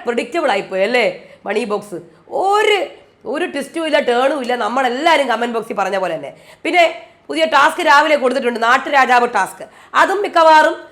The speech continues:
ഇതുപോലെ തന്നെ പ്രെഡിക്റ്റബിൾ ആവും. ഞാൻ പറയട്ടെ, ഒരു പ്രെഡിക്റ്റബിൾ ഞാൻ പറയാം. ടാസ്ക് ഇങ്ങനെയാണ്, നിങ്ങൾക്കൊരു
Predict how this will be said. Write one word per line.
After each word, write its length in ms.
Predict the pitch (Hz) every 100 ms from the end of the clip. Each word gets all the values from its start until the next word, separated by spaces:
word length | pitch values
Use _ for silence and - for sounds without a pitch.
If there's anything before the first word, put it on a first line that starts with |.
| - -
ഇതുപോലെ 280 | 320 311 311 294
തന്നെ 140 | 285 269
പ്രെഡിക്റ്റബിൾ 380 | 240 269 240 214
ആവും. 160 | 190 202
ഞാൻ 80 | 247 254
പറയട്ടെ, 260 | 226 202 196
ഒരു 80 | 190
പ്രെഡിക്റ്റബിൾ 360 | 196 202 208 214 208 202
ഞാൻ 80 | 196
പറയാം. 220 | 156 135 - - - -
ടാസ്ക് 300 | 247 302 349
ഇങ്ങനെയാണ്, 360 | 330 311 262 269 277
നിങ്ങൾക്കൊരു 360 | 320 339 294